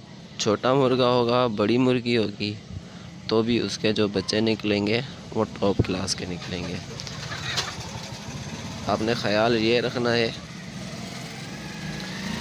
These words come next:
कि मुर्गी हो या मुर्गा हो, वो आपने उनकी नस्ल पहले देखी हुई हो, आपको पता हो कि ये हाई क्लास की नस्ल है,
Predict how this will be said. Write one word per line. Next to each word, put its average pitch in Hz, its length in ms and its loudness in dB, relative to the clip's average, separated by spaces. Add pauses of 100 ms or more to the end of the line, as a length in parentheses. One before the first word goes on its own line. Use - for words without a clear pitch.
(240)
कि 110 100 6
मुर्गी 110 420 6
हो 123 240 8
या 113 140 10
मुर्गा 107 380 8
हो, 107 180 6 (1700)
वो 120 260 4 (240)
आपने 113 400 2 (140)
उनकी 110 380 0
नस्ल 110 400 0
पहले 110 340 0
देखी 92 340 -6
हुई 90 280 -6
हो, 87 80 -6 (840)
आपको 107 260 -2
पता 104 340 -4
हो 110 240 2 (100)
कि 104 160 -6
ये 104 160 -2
हाई 101 260 -2
क्लास 98 500 -6
की 98 100 -6
नस्ल 98 360 -6
है, - 80 -12